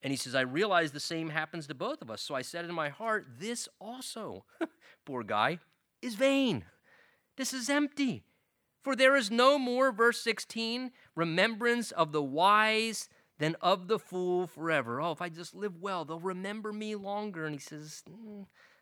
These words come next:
not necessarily. Not necessarily. Since all that now is will be forgotten in the days to come." And how does a wise man die? "Just like the fool," he says.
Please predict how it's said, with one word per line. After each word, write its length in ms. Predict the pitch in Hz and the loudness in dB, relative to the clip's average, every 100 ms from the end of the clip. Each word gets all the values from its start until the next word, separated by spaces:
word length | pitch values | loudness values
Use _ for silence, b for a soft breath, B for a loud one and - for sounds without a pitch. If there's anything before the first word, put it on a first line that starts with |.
| _ | _
not 180 | 151 190 | -16 -12
necessarily. 800 | 196 196 196 202 202 185 107 - _ _ _ _ _ _ _ _ _ | -12 -10 -10 -8 -8 -8 -10 -14 _ _ _ _ _ _ _ _ _
Not 160 | 147 185 | -16 -10
necessarily. 800 | 185 - 180 185 180 160 90 _ _ _ _ _ _ _ _ | -10 -10 -10 -12 -10 -12 -12 _ _ _ _ _ _ _ _
Since 280 | - 156 - | -6 -6 -2
all 360 | 170 190 202 | 0 2 2
that 140 | 175 160 | 2 0
now 280 | 170 170 170 | 2 2 2
is 460 | 180 190 196 185 | 0 2 2 0
will 100 | 156 | -6
be 140 | 147 147 | -6 -8
forgotten 800 | - 135 107 165 202 202 214 208 | -6 -6 2 2 2 -2 -6 -6
in 200 | - 113 | -8 -10
the 100 | 95 | -10
days 760 | 87 127 165 170 170 156 - _ _ _ - | -4 0 0 -2 -6 -10 -14 _ _ _ -20
to 80 | |
come." 340 | - 90 76 73 _ _ _ _ _ _ _ | -16 -14 -16 -20 _ _ _ _ _ _ _
And 120 | - | -6
how 200 | - 127 | 4 4
does 160 | 160 160 | 4 -2
a 60 | |
wise 340 | 175 165 185 160 | 0 4 2 2
man 260 | 185 185 | 0 0
die? 440 | 175 180 185 208 202 _ _ _ _ _ _ _ - | 2 2 2 0 -4 _ _ _ _ _ _ _ -12
"Just 260 | 117 - | -12 -6
like 160 | 127 123 | -6 -6
the 60 | |
fool," 320 | 135 98 82 76 | -14 -14 -16 -18
he 120 | 87 | -20
says. 640 | - 80 85 - - - | -18 -18 -16 -14 -14 -16